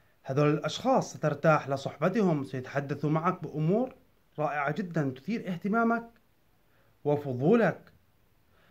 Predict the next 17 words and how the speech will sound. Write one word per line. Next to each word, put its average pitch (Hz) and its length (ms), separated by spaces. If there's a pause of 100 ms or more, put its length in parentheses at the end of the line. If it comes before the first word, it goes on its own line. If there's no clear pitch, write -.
(160)
حاول 240 420
قدر 143 280
المستطاع 139 720 (800)
إنك 160 240
لا 165 100
تأخذ 180 420
أي 202 140
قرار 196 340
حاسم 254 500 (1080)
إذا 156 100
ما 175 140
اقترحوا 180 420
عليك 190 440
موضوع 139 480
ما 190 320
مثل 127 560
عملي 185 560